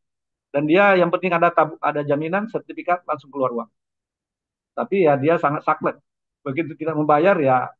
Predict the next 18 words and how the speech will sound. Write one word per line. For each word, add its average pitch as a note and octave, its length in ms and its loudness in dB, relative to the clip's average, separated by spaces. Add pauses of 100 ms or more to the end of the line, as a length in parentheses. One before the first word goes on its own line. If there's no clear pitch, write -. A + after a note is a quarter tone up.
jaminannya C#3+ 400 -4
dijual. C3+ 480 -4 (160)
Jadi - 240 -14
kalau D#3+ 240 -4
mau D#3+ 160 -6
beli D3+ 160 -2
rumah, D#3 400 0 (400)
biasanya D3+ 400 0
orang E3 160 -2
pergi E3 240 -6
ke C#3+ 80 -8
B B2+ 80 -6
P - 80 -12 (160)
R. - 20 -12 (760)
Rumah-rumah C#3+ 400 2
yang D3 160 2
gagal C#3 240 2
apa, E3+ 480 -2